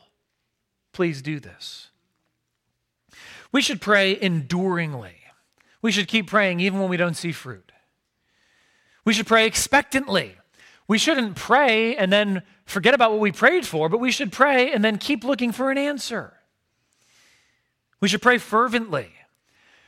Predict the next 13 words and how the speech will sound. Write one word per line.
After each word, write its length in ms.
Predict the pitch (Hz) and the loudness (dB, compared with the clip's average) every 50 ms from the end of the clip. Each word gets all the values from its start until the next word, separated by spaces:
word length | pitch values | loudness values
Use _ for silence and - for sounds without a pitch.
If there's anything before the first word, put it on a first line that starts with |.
| _ _ _ | _ _ _
Prayer 720 | - - 190 233 269 294 247 202 180 185 202 233 254 - _ - - - | -6 0 2 4 4 6 6 4 4 4 2 2 -2 -6 _ -20 -8 -2
is 380 | - 226 269 311 311 294 233 - | 2 2 4 4 2 0 -2 -2
the 120 | 226 277 | -2 0
means 420 | 262 254 285 294 302 294 233 196 156 | 0 2 2 2 2 0 0 -2 0
by 240 | 151 220 220 247 262 | 2 2 4 4 2
which 260 | 247 262 226 - - | 0 0 -2 -2 -6
Christ 480 | - - - 220 226 269 311 247 - | -10 -2 2 2 2 2 2 -2 -4
will 340 | 196 180 214 277 320 339 311 | -4 -2 0 2 2 0 0
do 300 | 233 254 277 262 226 208 | -2 -2 -2 -2 -2 -2
greater 500 | 185 160 170 170 214 240 262 285 311 302 | -4 -4 -2 0 0 0 2 0 -2 -2
works 600 | 269 214 180 165 165 175 214 220 - - - - _ _ _ | 0 0 0 0 0 0 -2 -4 -8 -12 -12 -12 _ _ _
through 480 | - - - - 170 175 277 339 339 269 | -20 -18 -14 -12 -6 -2 0 0 2 2
us 440 | 180 135 131 175 214 - - - | 2 2 0 -2 -2 -4 -8 -10